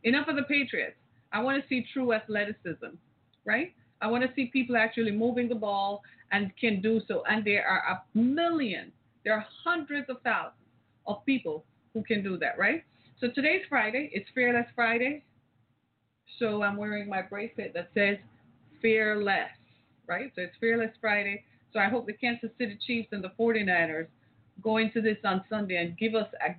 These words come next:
game packed with action and a game packed with some good football.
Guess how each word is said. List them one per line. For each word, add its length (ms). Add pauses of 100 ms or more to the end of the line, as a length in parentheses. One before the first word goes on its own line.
(100)
game 480 (480)
packed 460
with 140 (280)
action 680 (420)
and 100
a 60
game 480
packed 260
with 200
some 260
good 260
football. 520